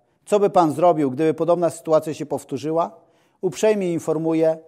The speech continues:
że nigdy już nie będę próbował wykonywać tej pracy w pojedynkę.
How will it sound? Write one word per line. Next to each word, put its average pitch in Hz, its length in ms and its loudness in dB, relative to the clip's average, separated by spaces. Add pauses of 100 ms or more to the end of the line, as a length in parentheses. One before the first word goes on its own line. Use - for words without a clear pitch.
(140)
że 175 160 -2
nigdy 175 240 -4
już 156 180 0
nie 147 100 -2
będę 147 260 0
próbował 143 420 2
wykonywać 151 540 -2
tej 180 180 -6
pracy 123 320 -6
w - 60 -18
pojedynkę. 143 540 -4